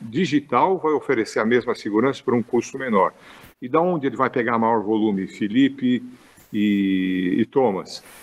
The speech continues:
Das áreas que não são registradas hoje.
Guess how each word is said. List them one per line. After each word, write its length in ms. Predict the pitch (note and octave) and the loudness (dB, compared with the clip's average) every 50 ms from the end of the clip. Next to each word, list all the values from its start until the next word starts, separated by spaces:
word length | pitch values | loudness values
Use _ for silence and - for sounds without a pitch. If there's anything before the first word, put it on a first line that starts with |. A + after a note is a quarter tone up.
| - - - - - - _ | -20 -20 -20 -20 -20 -20 _
Das 680 | - A2 G#2+ B2 D3 D3+ D#3+ - - - - - - - - - - - _ _ | -20 -14 -6 -2 -2 -2 -2 -4 -6 -10 -12 -12 -14 -16 -20 -20 -20 -20 _ _
áreas 600 | - D#3 D#3 D#3+ D#3+ D#3 D#3 D3+ D3 - - - | -4 -2 0 0 0 0 -2 -2 -4 -6 -10 -16
que 180 | - - D#3 | -8 -6 -4
não 340 | D3+ D#3+ E3+ G3 G#3 G#3 G3+ | -2 0 0 0 2 2 0
são 360 | - - - - F#3 F#3+ F#3+ | -2 -4 -4 -2 -2 0 2
registradas 720 | D#3 E3 D#3 C3 C3+ B2+ - - D3 D3 C#3+ C#3+ C3+ G#2 B2 | 2 2 0 0 -2 -6 -4 0 0 0 0 0 -2 0 2
hoje. 320 | B2 A#2+ A2 F2 F2 E2 | 2 2 0 -2 -4 -10